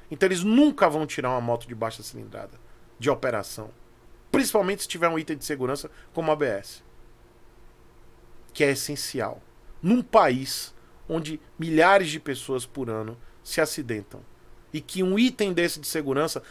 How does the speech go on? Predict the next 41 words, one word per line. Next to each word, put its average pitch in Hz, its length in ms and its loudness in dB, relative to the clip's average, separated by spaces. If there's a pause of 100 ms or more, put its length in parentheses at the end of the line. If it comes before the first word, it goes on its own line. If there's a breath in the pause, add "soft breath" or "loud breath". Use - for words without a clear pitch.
(120 loud breath)
não 220 260 6
é 185 60 4
bobagem. 113 460 2 (200 loud breath)
Eu 139 80 -4
cheguei 175 280 4
a 196 40 10
ler 180 160 4
um 208 100 -2
estúpido, 170 920 2 (580)
tá 190 140 8
lá 170 220 8
também, 151 480 2 (200 loud breath)
dizendo 170 320 -2
que - 120 -2
o 180 40 0
melhor 175 360 6
A 185 80 6
B 156 100 2
S 170 340 4
era 170 80 0
o 160 60 -4
cérebro 151 540 2
dele. 117 400 -2 (840 soft breath)
Ele 165 140 0
não 175 180 0
gosta 139 400 0
de 113 120 -4
A 110 40 -2
B 110 120 -4
S. - 440 -10 (600 soft breath)
E 143 80 -4
que - 120 -4
o 170 40 -2
melhor 156 260 6
A 160 60 4
B 143 100 4
S 143 260 4
é 170 60 0
o 151 60 -4
cérebro 135 480 -2
dele. 113 340 -4